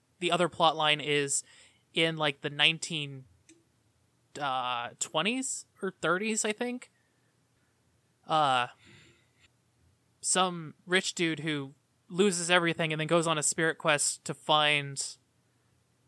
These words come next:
the origin of superpowers. Honestly, the, the, the, uh,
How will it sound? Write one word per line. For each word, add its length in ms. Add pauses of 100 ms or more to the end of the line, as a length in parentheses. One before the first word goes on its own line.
(200)
the 120
origin 400
of 60
superpowers. 960 (3250)
Honestly, 320
the, 180
the, 420
the, 200
uh, 400